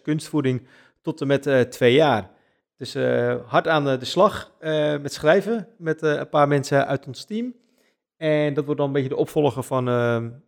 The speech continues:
ja, Eten als een expert zwanger. Dat gaat van zwanger worden en zwangerschap. En dan is dit een vervolgboek eigenlijk. En ja, daarin gaan we dus eigenlijk ook, eh, in over eten met, eh, kinderen en hoe je dat best kan doen. Introductie van, ehm, ei en,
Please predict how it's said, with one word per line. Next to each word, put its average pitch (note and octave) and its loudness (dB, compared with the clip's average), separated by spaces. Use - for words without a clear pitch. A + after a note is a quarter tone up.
ja, A#2 -10
Eten C3+ -2
als A#2 -8
een B2 -8
expert A#2 0
zwanger. C3 -2
Dat - -20
gaat A2+ -4
van A2+ -8
zwanger A2+ 0
worden A2+ 2
en A2+ -6
zwangerschap. G#2+ -6
En D3 -6
dan B2+ 0
is B2 -14
dit C3 -6
een A#2 -6
vervolgboek B2 0
eigenlijk. A2 -6
En B2+ -10
ja, D3+ 6
daarin B2 4
gaan B2 2
we A#2 2
dus A2 0
eigenlijk A2+ 0
ook, C#3 4
eh, C3+ 6
in B2 0
over A2 -2
eten A2+ -2
met, G#2+ -6
eh, A2 0
kinderen A2 0
en G#2+ -2
hoe G#2+ -4
je A2 -2
dat G#2+ -4
best A2 -8
kan A2 -14
doen. G2+ -6
Introductie G#2+ -12
van, G2+ -6
ehm, G#2+ -4
ei G#2+ 0
en, A2 -12